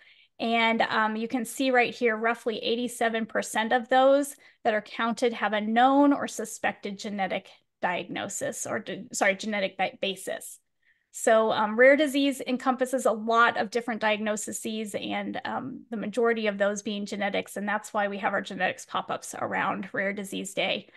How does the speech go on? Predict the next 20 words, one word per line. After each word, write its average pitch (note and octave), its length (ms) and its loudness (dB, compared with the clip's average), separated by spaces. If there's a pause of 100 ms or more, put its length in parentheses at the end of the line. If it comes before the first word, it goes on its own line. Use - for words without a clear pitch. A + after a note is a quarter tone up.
(220)
um, G3 220 -4
because G#3 300 -8
it F#3 80 -4
would G3+ 120 -2
be G#3 120 -4
impossible A3 720 2
for - 180 -2
us G#3 180 2
to A3+ 100 -6
have G3+ 260 -2
ten A3+ 240 0
thousand G#3 340 2
eight G#3+ 180 -2
hundred A3 300 -2
sixty-seven C#4 880 8 (280)
<laughs> F#4+ 260 0
genetics A#3 460 4
pop-ups G3+ 460 -2
for G3 180 0
every, G3+ 560 -4